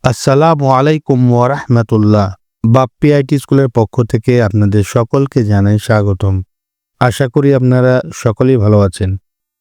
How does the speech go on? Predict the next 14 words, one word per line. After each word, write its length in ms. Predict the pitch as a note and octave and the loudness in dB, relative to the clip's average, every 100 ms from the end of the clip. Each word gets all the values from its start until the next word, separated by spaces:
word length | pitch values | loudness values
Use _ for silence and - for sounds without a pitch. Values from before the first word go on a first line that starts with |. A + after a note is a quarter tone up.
| _ | _
আজকে 340 | A#2+ B2 - D3 | -2 -2 0 -2
আপনাদের 280 | C#3 C#3+ A2+ | 0 0 0
দেখাবো, 500 | G#2+ A2+ G2+ A#2 F3+ _ _ - - | 0 0 0 0 -2 _ _ -12 0
গতকাল 480 | B2 C3 C3 C3 C#3+ | 2 2 0 0 0
রাত্রে 580 | B2+ B2 - A#2+ A#2 E3 - _ _ - | 2 0 0 0 2 0 -4 _ _ -6
দ্য 180 | A2+ A#2+ | 0 0
ডেইলি 340 | G#2+ B2+ C3+ | 2 2 0
ক্যাম্পাস 520 | B2+ C3+ B2+ C3+ C3+ B2 - - | 0 -2 0 0 0 -2 -6 -4
পত্রিকাকে 840 | A2+ - A#2 A#2 A2 A2+ A2+ G3 _ _ _ - | -4 -2 -2 0 0 0 0 0 _ _ _ -2
মাউশির 580 | A2+ B2+ C3 - C3+ C3+ - | 0 2 -2 0 0 0 0
উপপরিচালক 840 | A#2+ B2+ C3 C3+ B2+ A#2+ A#2 B2 - | -2 0 0 0 0 0 0 0 -2
আবু 200 | A#2 A2 | -2 0
সাইদ 260 | A2 A#2+ A#2+ | 0 0 0
মজুমদার 600 | A#2 A#2 A#2+ A#2+ A2 G#2+ | 2 2 2 2 0 0